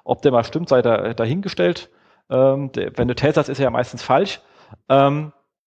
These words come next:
aber du siehst immer Ergebnisse einer Stadt. Ich fand das sehr spannend, weil unsere Studentengruppen,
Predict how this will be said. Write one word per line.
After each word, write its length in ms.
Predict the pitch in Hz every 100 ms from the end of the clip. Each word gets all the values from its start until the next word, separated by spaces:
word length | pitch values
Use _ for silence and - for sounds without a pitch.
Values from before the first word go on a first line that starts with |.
| _ _ _ _ _ _ _
aber 120 | 151
du 80 | 156
siehst 240 | 165 185 170
immer 160 | 180
Ergebnisse 580 | 165 143 156 165 165 -
einer 200 | 143 143
Stadt. 200 | - 131
Ich 60 | 127
fand 120 | 160
das 120 | 175
sehr 100 | 147
spannend, 340 | - 143 208
weil 140 | 160 143
unsere 420 | 156 147 143 139
Studentengruppen, 840 | - 139 233 240 202 240 - 262